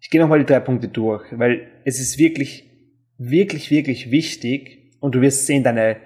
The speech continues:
Marketingkampagnen werden besser, wenn du dein Mindset einfach anpasst. Wenn du schon mit der richtigen Einstellung reingehst,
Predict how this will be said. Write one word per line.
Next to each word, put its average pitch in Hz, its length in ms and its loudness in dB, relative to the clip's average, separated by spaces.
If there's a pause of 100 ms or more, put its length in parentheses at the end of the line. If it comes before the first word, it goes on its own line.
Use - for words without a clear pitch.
(280)
Marketingkampagnen 123 880 -2
werden 127 300 -2
besser, 127 760 -4
wenn 135 160 0
du 123 80 -2
dein 107 200 -2
Mindset 113 580 -4 (100)
einfach 117 380 -6 (500)
anpasst. - 720 -4
Wenn 135 120 0
du 139 80 2
schon 147 140 2
mit 139 120 2
der 131 60 4
richtigen 139 300 -2
Einstellung 131 360 -6
reingehst, 123 600 -2